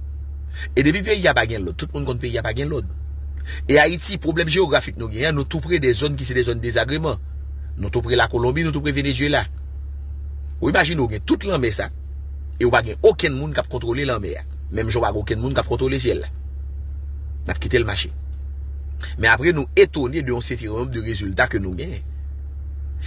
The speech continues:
Menm si nou ta di n ap kontwòle nan pò a, men sou ap kontwòle pò a, sou pa kontwòle lanmè a. Moun nan te gen dwa kanpe, an wot mè, li debake a fè, epi la la gen yon ti kay pou sa li. Il a gagné dans tout autre type de grande saline. Il a gagné n'importe côté qui gagne l'armée, Timoun.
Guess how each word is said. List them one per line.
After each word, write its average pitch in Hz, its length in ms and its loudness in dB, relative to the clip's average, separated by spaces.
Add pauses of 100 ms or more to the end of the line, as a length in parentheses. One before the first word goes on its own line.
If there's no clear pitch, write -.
(160)
Menm 254 240 6
si 233 160 4
nou 196 80 4
ta 170 160 8
di 127 80 -4
n 127 80 2
ap - 80 -4
kontwòle 117 320 -2
nan 107 160 -4
pò 87 220 -4
a, - 40 -12 (160)
men 120 140 0
sou 180 160 8
ap 165 100 0
kontwòle 170 380 2
pò 92 160 0
a, 107 80 -2
sou 170 160 0
pa 175 140 8
kontwòle 165 580 2
lanmè 98 460 2
a. - 40 -10 (800)
Moun 113 160 -2
nan 117 160 4
te 120 80 2
gen 135 160 4
dwa 123 160 8
kanpe, 120 380 -2 (100)
an 120 140 4
wot 113 180 0
mè, 127 160 4
li 135 160 2
debake 117 320 4
a 107 80 2
fè, 139 160 2
epi 113 160 -2
la 110 80 2
la 110 140 2
gen 107 160 -2
yon 107 100 -4
ti - 160 -4
kay 104 200 2
pou 104 120 -2
sa 110 160 4
li. 101 140 -4 (380)
Il 95 100 -2
a 107 80 4
gagné 113 160 0
dans 113 80 0
tout - 200 -2
autre 123 200 -2
type - 180 -6
de 117 80 -2
grande 120 180 4
saline. 123 400 2 (360)
Il 147 60 4
a 165 40 8
gagné 196 140 6
n'importe 202 200 4
côté 196 160 4
qui 180 80 -4
gagne 202 100 4
l'armée, 214 220 6
Timoun. 170 260 0